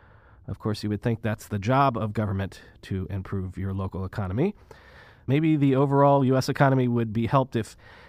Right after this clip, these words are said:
Amazon just rotated its headquarters every five years or something. Inc magazine has a fascinating piece up about how after the success of Warby Parker, which was incubated there by former students, the University of Pennsylvania's Wharton School has become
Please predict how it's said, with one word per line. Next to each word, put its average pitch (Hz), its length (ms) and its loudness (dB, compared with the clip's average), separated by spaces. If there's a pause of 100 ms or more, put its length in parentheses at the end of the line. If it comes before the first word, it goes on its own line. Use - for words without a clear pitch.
(120)
Amazon 131 380 2
just 127 360 -2 (160)
rotated 131 580 0
its 120 220 -4
headquarters 123 540 0
every 123 200 0
five 123 320 0
years 143 280 2
or 95 80 -4
something. 87 400 -8 (1700)
Inc 196 240 2
magazine 190 460 6
has 175 160 4
a 160 80 2
fascinating 151 480 2
piece 151 260 0
up 143 140 2
about 127 240 2
how 135 220 2
after 131 280 0
the 123 120 0
success - 560 -2
of 139 180 0
Warby 156 300 0
Parker, 165 560 0 (420)
which - 180 -10
was 101 220 -4
incubated 127 520 2
there 113 140 0
by 107 140 -2
former 110 320 -2
students, 131 540 -2 (640)
the 113 80 0
University 175 400 2
of 160 60 2
Pennsylvania's 156 580 2
Wharton 156 320 2
School 160 500 2
has 127 300 2
become 123 480 0